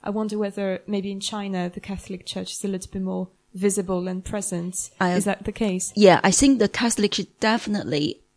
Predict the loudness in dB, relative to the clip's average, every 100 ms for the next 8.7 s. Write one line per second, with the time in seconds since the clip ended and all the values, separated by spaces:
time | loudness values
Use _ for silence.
0 | _ -2 2 4 2 0 -4 -6 -8 -10
1 | -20 _ -12 -8 -8 -6 -4 -2 -2 0
2 | 2 2 0 -2 -4 -4 -2 -4 -6 _
3 | -6 -4 -4 -6 -6 -8 -8 -10 -8 -8
4 | -8 -12 -20 -20 -20 -20 -2 2 2 2
5 | 0 2 6 6 6 4 0 0 0 0
6 | 0 0 2 2 0 0 0 2 2 0
7 | -2 -2 -4 -6 -10 _ 0 4 4 4
8 | 0 -2 2 2 2 2 -2